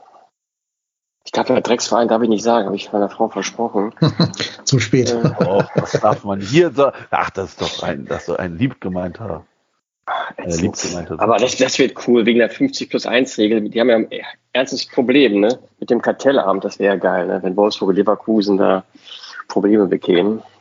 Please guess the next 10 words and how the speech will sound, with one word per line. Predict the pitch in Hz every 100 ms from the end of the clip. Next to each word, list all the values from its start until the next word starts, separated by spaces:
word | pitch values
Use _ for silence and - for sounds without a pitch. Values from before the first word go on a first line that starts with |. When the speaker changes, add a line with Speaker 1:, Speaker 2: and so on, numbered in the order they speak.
| _ _ _ _ _ _ _ - - - -
Speaker 1:
Da | -
tippe | 101 - 113 101
ich, | 98 - 104
äh, | 98 95
auf | - - -
ein |
zwei | - 87 73
eins | 87 87
für | - -
uns. | 85 - -